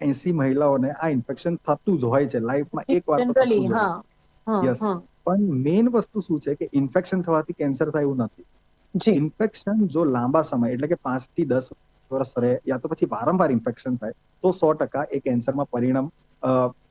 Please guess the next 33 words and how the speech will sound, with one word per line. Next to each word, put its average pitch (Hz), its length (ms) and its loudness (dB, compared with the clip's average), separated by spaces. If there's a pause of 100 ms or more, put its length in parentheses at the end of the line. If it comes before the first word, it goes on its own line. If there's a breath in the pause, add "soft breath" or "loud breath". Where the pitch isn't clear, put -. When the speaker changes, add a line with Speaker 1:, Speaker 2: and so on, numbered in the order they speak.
(260)
Speaker 1:
કન્વર્ટ 156 360 4
થવાના 135 240 0
ચાન્સીસ 120 500 -6
વધી 113 360 2
જાય 92 140 -8
છે. - 160 -20 (600)
So, 160 120 2
Speaker 2:
ઓકે. - 200 2
Speaker 1:
હાઇજીન, 127 640 2 (300)
મલ્ટિપલ 123 380 0
Speaker 2:
હમ. 208 40 2
Speaker 1:
સેક્સ્યુઅલ - 540 -4
પાર્ટનર 131 440 -4
ઓછા 127 380 -2
કરવા, 165 260 -2
આ 143 200 0
જે, 185 160 0 (680)
અ, 147 60 4 (320)
પરિબળો 165 420 4
છે, 139 280 -4 (200)
એ 175 60 0
એક 185 320 0
જ - 240 0 (380)
બાજુ 160 200 4
આપણને 165 280 0
ઇન્ડિકેટ 151 360 2
કરે 139 240 0
કે 202 140 -2
હ્યુમન 139 340 -2
પેપિલોમા 160 420 -2
વાયરસનું 135 540 -2
ઇન્ફેક્શન 135 540 -2 (640)
હોય, 202 380 4